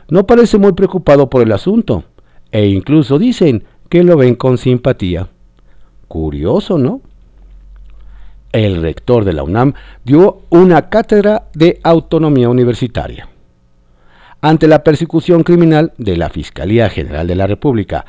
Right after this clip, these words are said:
en contra de treinta y uno académicos y científicos vinculados al conacyt, Graue impulsó a una de las víctimas de esa cacería, Enrique Cabrero, como miembro de la Junta de Gobierno.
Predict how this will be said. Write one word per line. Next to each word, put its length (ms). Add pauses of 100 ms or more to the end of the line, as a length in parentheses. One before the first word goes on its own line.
(260)
en 180
contra 380
de 100
treinta 320
y 60
uno 120
académicos 600
y 60
científicos 680 (320)
vinculados 720
al 120
conacyt, 440 (580)
Graue 580 (260)
impulsó 840 (160)
a 160
una 300
de 80
las 200
víctimas 540
de 160
esa 220
cacería, 540 (680)
Enrique 640
Cabrero, 480 (400)
como 320
miembro 500
de 120
la 100
Junta 340
de 80
Gobierno. 480